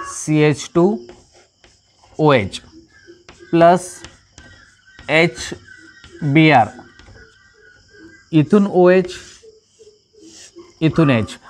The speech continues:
जसं आपण एचसीएलसाठी केलं तर तसंच करायचं आहे आपल्याला. इथून ओएच, इथून एच, बाहेर काय जाईल? Water. तर form काय होईल? सीएच थ्री, सीएच टू,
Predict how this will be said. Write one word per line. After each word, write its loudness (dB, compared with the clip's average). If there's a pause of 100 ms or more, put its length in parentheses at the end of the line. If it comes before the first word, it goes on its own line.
(160)
जसं 2
आपण 0
एचसीएलसाठी 0
केलं -2
तर 2 (100)
तसंच 0
करायचं 2
आहे 2
आपल्याला. -6 (340)
इथून -4
ओएच, 0
इथून -4
एच, -4 (320)
बाहेर 4
काय 2
जाईल? 0
Water. 2 (800)
तर -4
form -2
काय 2
होईल? 2 (360)
सीएच -4 (100)
थ्री, -4 (580)
सीएच -2
टू, -4